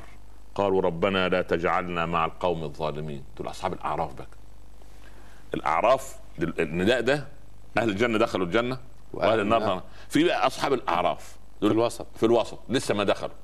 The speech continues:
Speaker 2: لا جنة ولا نار.
Speaker 1: لسه، ل-، لم، ل-، لم يقضى في أمرهم شيء. منتظرين النتيجة.
Speaker 2: نعم.
Speaker 1: قال: "لم يدخلوها
Speaker 2: مهم.
Speaker 1: وهم يطمعون، يطمعون في دخولها."
Speaker 2: في الجنة.
Speaker 1: قال: "لنا حسنات جلت ولنا، آه، سيئ-، آه، لس-،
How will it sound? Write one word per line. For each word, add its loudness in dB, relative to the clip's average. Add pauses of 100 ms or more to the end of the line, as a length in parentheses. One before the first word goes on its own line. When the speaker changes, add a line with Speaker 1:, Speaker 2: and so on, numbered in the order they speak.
Speaker 2:
لا 4
جنة 4
ولا 4
نار. 0 (360)
Speaker 1:
لسه، 2 (140)
ل-، 4 (140)
لم، 2
ل-، 2
لم 4
يقضى 4
في 2
أمرهم 2
شيء. 0 (640)
منتظرين 2
النتيجة. 0 (140)
Speaker 2:
نعم. 0 (260)
Speaker 1:
قال: 4
"لم 4
يدخلوها 2 (320)
Speaker 2:
مهم. -6
Speaker 1:
وهم 2
يطمعون، 2 (320)
يطمعون 2
في 2
دخولها." 2 (120)
Speaker 2:
في -4
الجنة. 0 (100)
Speaker 1:
قال: 2
"لنا 2
حسنات 0 (380)
جلت 2 (560)
ولنا، 2 (120)
آه، 4
سيئ-، 2
آه، 4
لس-، 4